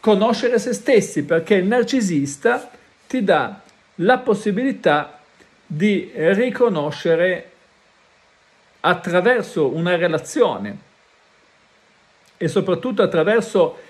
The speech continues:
il superamento dell'attacco con il, dell'attaccamento con il narcisista, hai la possibilità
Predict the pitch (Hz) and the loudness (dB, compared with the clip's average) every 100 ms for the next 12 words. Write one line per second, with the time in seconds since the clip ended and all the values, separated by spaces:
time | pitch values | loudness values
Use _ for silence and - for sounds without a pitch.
0 | _ - 202 202 202 - 202 185 220 262 | _ -2 -2 2 0 2 2 2 -2 -2
1 | 143 139 139 156 160 - 208 196 143 165 | -4 -4 -2 0 -2 0 0 0 -2 -2
2 | 160 156 - 143 143 147 147 180 170 156 | -2 -10 -12 -6 -2 0 0 -4 -2 -2
3 | 180 233 160 147 160 156 165 190 196 226 | -2 -4 -4 -4 -4 -6 -4 -6 -4 -4
4 | 156 131 - 175 190 - - - _ _ | -4 -4 -4 -6 -6 -12 -20 -20 _ _
5 | _ 220 196 180 190 214 294 285 277 196 | _ 0 2 0 0 -2 -2 -6 -6 -2
6 | 175 151 - | 0 0 -2